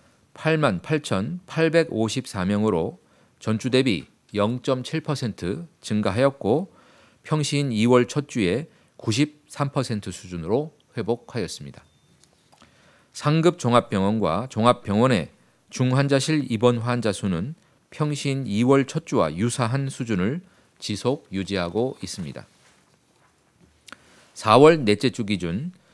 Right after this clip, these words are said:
상급 종합병원 중환자실 입원 환자는 이만, 아, 이천구백이십 명으로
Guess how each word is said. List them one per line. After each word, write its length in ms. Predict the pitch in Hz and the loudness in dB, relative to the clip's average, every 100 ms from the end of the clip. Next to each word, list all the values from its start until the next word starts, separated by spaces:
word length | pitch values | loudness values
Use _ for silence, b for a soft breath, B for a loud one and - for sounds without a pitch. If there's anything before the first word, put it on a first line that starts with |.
| b | b
상급 440 | - - 147 170 - | -8 -2 0 0 0
종합병원 500 | 127 127 - 127 131 | 0 0 2 0 -2
중환자실 720 | - 110 127 135 131 156 147 | -2 0 0 2 0 0 -4
입원 340 | 110 107 117 117 | -2 0 0 -2
환자는 720 | 101 120 123 113 78 104 175 - b b - | -4 -4 0 -2 -2 -4 -8 -12 b b -4
이만, 340 | 113 135 107 - | 0 2 2 0
아, 100 | 95 | 0
이천구백이십 1080 | 160 - 156 123 107 95 95 127 110 123 131 | 0 0 0 -2 -2 2 2 0 -4 -2 0
명으로 560 | 107 85 78 156 180 | 0 0 0 0 -2